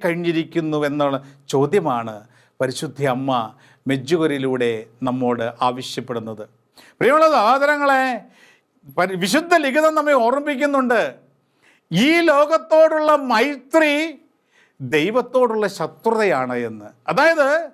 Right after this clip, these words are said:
ഈ ലോകത്തെ ഞാൻ അത്രമാത്രം സ്വന്തമാക്കാൻ പരിശ്രമിക്കുമ്പോൾ, ഈ ലോകത്ത് ഞാൻ വലിയ സാമ്രാജ്യം കെട്ടിപ്പടുക്കാൻ പരിശ്രമിക്കും, ഏത് രീതിയിലുള്ളതായിക്കോട്ടെ, ഞാൻ ഒരുപക്ഷെ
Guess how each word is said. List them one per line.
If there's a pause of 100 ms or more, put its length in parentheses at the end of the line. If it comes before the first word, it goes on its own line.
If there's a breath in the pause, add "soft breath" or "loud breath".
(500 soft breath)
ഈ
ലോകത്തെ (200 loud breath)
ഞാൻ
അത്രമാത്രം
സ്വന്തമാക്കാൻ
പരിശ്രമിക്കുമ്പോൾ, (680 soft breath)
ഈ
ലോകത്ത് (240 loud breath)
ഞാൻ
വലിയ (100)
സാമ്രാജ്യം
കെട്ടിപ്പടുക്കാൻ
പരിശ്രമിക്കും,
ഏത്
രീതിയിലുള്ളതായിക്കോട്ടെ, (680)
ഞാൻ (300 soft breath)
ഒരുപക്ഷെ